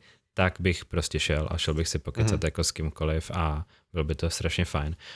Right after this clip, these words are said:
Speaker 1: A aby jsme to tady neprezentovali jenom jako, že to je strašně těžký a že to je jako docela jako horší, tak já si myslím, že naopak obrovská výhoda v tom,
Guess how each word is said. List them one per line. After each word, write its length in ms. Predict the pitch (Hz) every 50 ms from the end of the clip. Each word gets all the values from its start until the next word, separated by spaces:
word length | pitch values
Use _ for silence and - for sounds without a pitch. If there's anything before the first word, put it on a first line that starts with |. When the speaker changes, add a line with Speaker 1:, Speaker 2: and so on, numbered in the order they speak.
| - - -
Speaker 1:
A 80 | 90
aby 180 | 82 92 101 104
jsme 380 | - 123 120 117 117 110 107 - -
to 360 | - 110 101 98 95 90 85 -
tady 180 | - 95 98
neprezentovali 640 | 98 95 95 - 104 104 101 95 - 101 101 101 98
jenom 120 | 98 95
jako, 160 | 95 95 107
že 60 | 98 -
to 60 | 104
je 40 | 95
strašně 340 | - - 95 92 - - 87
těžký 640 | - - 131 - - - - 104 92 90 87 95
a 60 | 90 90
že 120 | 92 87
to 120 | - -
je 80 | 87 87
jako 200 | 87 87 - 95
docela 360 | 90 87 - - 92 87 87
jako 200 | 85 85 - 85
horší, 520 | 82 90 101 113 110 - - - 80 87 - - - - - - -
tak 140 | - 90 -
já 100 | 92 95
si 120 | - -
myslím, 280 | 110 107 - - 117 113
že 100 | 120 117
naopak 300 | 110 104 98 - 120 110
obrovská 760 | 107 95 104 98 95 104 104 98 - - - 110 107 110 110
výhoda 440 | 104 101 98 95 101 104 101 107 113
v 100 | - -
tom, 380 | - - 85 80 78 80 92